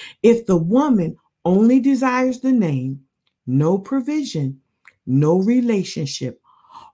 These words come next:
all of which are a part of God's law at the time of Isaiah's prophecy, then what they are saying is, "I don't desire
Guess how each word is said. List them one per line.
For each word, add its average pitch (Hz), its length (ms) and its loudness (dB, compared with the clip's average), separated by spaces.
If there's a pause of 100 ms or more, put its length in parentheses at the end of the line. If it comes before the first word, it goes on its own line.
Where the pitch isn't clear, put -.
(100)
all 190 320 2
of 226 200 -2
which 214 500 -2 (160)
are 151 200 -6
a 147 120 -4
part 220 380 -4
of 135 220 -6
God's 190 480 -6
law 180 600 -4
at 214 400 -2
the 262 100 2
time 262 500 -6
of 180 140 -4
Isaiah's 196 600 -4
prophecy, 190 760 -8 (420)
then 190 640 4 (220)
what 185 280 0
they 226 120 0
are 254 280 -4
saying 143 560 -6 (200)
is, 147 300 -2
"I 156 200 -6 (140)
don't 185 360 -2 (160)
desire 151 800 -4